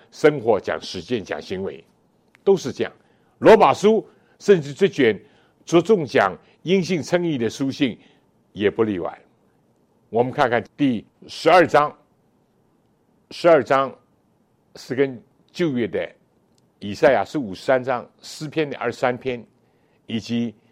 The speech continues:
新约的三篇宝训，马太五到七章和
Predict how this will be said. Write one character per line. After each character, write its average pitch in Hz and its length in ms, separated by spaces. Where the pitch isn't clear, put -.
新 175 300
约 151 120
的 104 180
三 147 240
篇 147 140
宝 95 160
训， - 200
马 98 160
太 123 160
五 87 160
到 117 120
七 - 240
章 147 320
和 110 520